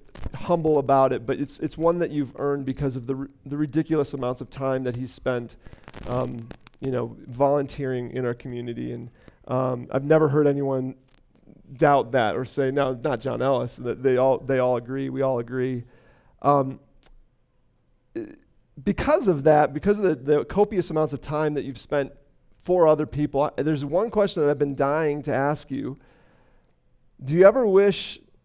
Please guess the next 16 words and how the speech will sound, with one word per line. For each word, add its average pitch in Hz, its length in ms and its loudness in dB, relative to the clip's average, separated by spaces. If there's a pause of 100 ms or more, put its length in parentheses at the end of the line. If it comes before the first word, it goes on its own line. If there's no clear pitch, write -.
(100)
that 160 100 0
you 170 120 -2
could 143 140 -4
just 160 220 -4
go 180 100 2
fish? - 520 -2 (1800)
No, 208 140 6
and, 196 120 4
and, 196 200 0
like, 190 360 6
okay, 147 200 2
don't 165 220 4
answer 143 260 2
that 143 140 2
one. 143 140 2 (160)
But, 185 220 2